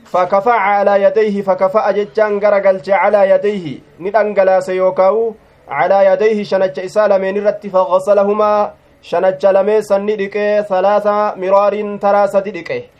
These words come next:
Summa adkhala eeganaa ni seensise,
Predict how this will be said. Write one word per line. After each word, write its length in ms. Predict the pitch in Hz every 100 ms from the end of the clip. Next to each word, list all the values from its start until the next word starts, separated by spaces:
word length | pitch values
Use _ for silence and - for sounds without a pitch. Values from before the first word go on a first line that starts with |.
| _ _ _ _
Summa 720 | - 165 190 190 190 160 120 - _ -
adkhala 560 | 202 226 226 226 226 208
eeganaa 500 | 196 196 220 214 208
ni 100 | 220
seensise, 800 | 214 202 190 202 202 220 220